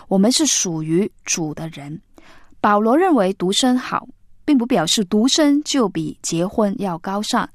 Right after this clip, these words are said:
纯粹是因为独身的人有更多的空间去服侍主。那更何况呢，不是每一个人都有独身的恩赐的，有两类人，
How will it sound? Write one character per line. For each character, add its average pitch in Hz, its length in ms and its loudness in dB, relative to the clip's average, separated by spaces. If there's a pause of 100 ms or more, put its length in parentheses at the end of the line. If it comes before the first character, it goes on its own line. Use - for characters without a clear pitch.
(640)
纯 220 180 2
粹 254 180 2
是 214 160 0
因 226 100 2
为 196 120 2
独 165 160 -2
身 208 180 -2
的 165 120 -4
人 156 180 -6
有 160 120 -8
更 262 220 2
多 202 120 -4
的 180 100 -6
空 175 260 -6
间 180 260 -6
去 170 180 -8
服 165 260 -10
侍 185 280 -2
主。 - 220 -6 (1000)
那 190 120 -4
更 302 180 2
何 196 260 -4
况 233 320 0
呢， 170 160 -8 (400)
不 208 200 2
是 254 280 0
每 165 160 -2
一 185 80 -4
个 208 180 2
人 170 240 -2
都 202 160 -2
有 156 160 -6
独 160 160 -10
身 180 220 -4
的 165 80 -6
恩 196 180 0
赐 - 220 -4
的， 151 180 -10 (560)
有 226 320 2 (140)
两 170 360 0
类 269 280 2
人， 170 280 -2